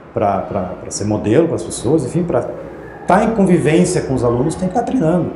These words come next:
Não tem aluno, mas tu tem que tá treinando na Smart em algum lugar.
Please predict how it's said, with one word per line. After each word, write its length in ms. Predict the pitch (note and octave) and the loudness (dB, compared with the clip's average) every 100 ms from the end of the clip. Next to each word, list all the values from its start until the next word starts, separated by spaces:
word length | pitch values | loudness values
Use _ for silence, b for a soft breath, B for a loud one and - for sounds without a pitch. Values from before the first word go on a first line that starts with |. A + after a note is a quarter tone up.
| - - - - | -10 -16 -10 -6
Não 80 | |
tem 140 | A#2 D#3+ | 2 4
aluno, 260 | C#3 E3 | 4 4
mas 140 | G3 C#3 | 2 0
tu 80 | - | -2
tem 100 | A#2+ | -2
que 60 | |
tá 80 | C#3 | 0
treinando 400 | F#3 F#3 F#3+ F#3+ | 0 2 2 2
na 80 | D#3 | 0
Smart 340 | C#3+ A2+ C#3 | 0 0 0
em 40 | - | -2
algum 100 | A2+ | -2
lugar. 320 | F3 E3+ A#2+ | 0 0 -2